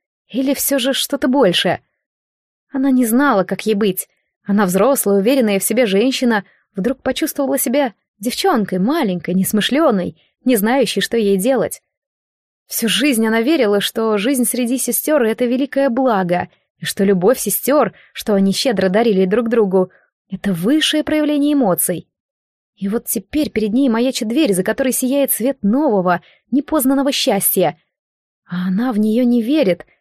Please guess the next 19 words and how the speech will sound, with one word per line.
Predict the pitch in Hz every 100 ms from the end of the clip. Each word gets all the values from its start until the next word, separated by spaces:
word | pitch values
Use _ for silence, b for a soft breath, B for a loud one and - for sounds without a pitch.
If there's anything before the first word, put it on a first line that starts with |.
| -
и |
страшится | 202 226 254 381 370 226
ее | 208 214 254
открыть, | 254 - 196 - _ _ _ _ _
и | -
в |
то | 170 262
же | 202
время | 220 220 196
отчаянно | 190 - 269 254 233
боится, | 240 269 269 -
что | 190 208
дверь | 190 214 254
пропадет | - 202 196 185 233 -
навсегда. | 196 190 185 220 196 - _ _ _ _ _ _ _ _ _ _ _ _ 190
Напротив | 202 196 370 311
нее | 277 285
сидела | 320 240 277 269
Лаэрта — | 269 247 202 202 - 151